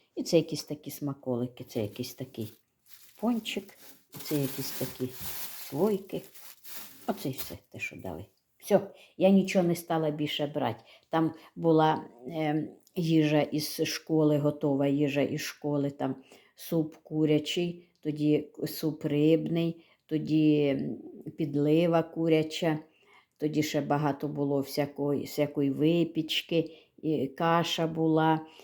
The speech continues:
соуси були гострі, не захотіла брати. Тоді оті кашки, що я ото брала, а вже останні дві викинула,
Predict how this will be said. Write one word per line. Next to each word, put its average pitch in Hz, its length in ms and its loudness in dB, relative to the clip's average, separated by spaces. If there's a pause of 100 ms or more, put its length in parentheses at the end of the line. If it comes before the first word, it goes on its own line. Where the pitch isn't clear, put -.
(140)
соуси 165 680 0
були 156 380 2
гострі, 156 720 0
не 156 160 0
захотіла 156 600 0
брати. 147 360 0 (260)
Тоді 170 260 0
оті 160 260 2
кашки, 156 640 -2 (260)
що - 160 -4
я 151 180 6
ото 151 200 2
брала, 151 800 4
а - 40 -14
вже 139 180 -10
останні 151 500 -2
дві 147 280 2
викинула, 143 640 -2